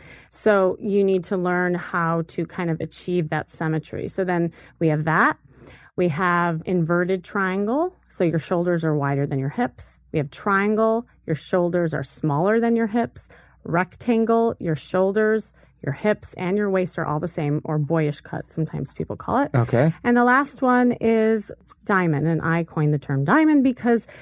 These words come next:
Speaker 1: especially as women, we get older, go through menopause, we, this is the only one that has to do with weight. <laughs> We get a little soft in the middle. And so that is the only kind of body type that can be combined with the others. But here's the cool thing is if you go to my website, seltzerstyle dot com,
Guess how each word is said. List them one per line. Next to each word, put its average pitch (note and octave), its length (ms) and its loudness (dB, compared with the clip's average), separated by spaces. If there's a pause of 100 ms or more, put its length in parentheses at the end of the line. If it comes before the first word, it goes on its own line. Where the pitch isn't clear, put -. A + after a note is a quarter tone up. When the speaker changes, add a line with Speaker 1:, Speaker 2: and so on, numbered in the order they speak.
(260)
Speaker 1:
especially - 380 -4
as F3 100 -4
women, F#3 500 2
we E3 100 2
get D#3+ 220 -2
older, D#3+ 420 2
go D#3 120 0
through D#3+ 140 -2
menopause, D3+ 640 0
we, D3+ 160 -6 (380)
this F#3+ 160 2
is F#3+ 60 -6
the G3+ 80 6
only F#3+ 120 4
one F3+ 140 2
that D#3 100 4
has - 200 -2
to E3 60 -2
do G3 80 0
with E3+ 140 -2
weight. - 460 -2
<laughs> - 60 -16 (360)
We G3+ 140 2
get F#3 140 4
a E3+ 60 2
little D#3 420 0 (240)
soft - 400 0
in A3 60 4
the C#4 80 6
middle. E3 360 2
And G3+ 160 0
so G#3+ 440 2
that A3+ 260 0 (100)
is B3 160 2
the A3+ 180 -4
only G#3 800 4
kind G3 180 -2
of E3 60 0
body F3 220 2
type E3 200 -4
that E3+ 120 -6
can F3+ 120 -2
be E3 120 -2
combined D#3 360 -2
with D3+ 120 -2
the - 80 -6
others. D#3 320 -6
But A3 120 -2
here's E4 280 2
the B3+ 80 -4
cool G#3 260 0
thing D#3 340 -2
is E3 180 -2
if - 120 -6
you A#3 80 0
go A#3+ 140 4
to G#3+ 80 0
my F3 200 4
website, D#3+ 500 -2
seltzerstyle F3 760 0
dot E3 240 -4
com, G#3 380 0